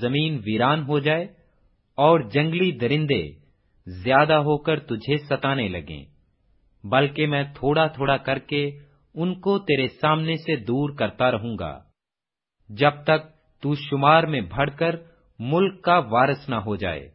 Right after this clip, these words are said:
میں بحر کلزم سے لے کر فلسطینیوں کے سمندر تک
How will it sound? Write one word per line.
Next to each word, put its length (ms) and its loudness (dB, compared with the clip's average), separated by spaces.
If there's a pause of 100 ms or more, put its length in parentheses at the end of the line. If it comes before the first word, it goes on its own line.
(880)
میں 240 2 (100)
بحر 280 0 (120)
کلزم 360 0
سے 160 -4
لے 240 0
کر 220 -4 (680)
فلسطینیوں 600 0
کے 160 -4 (160)
سمندر 480 -2
تک 260 -4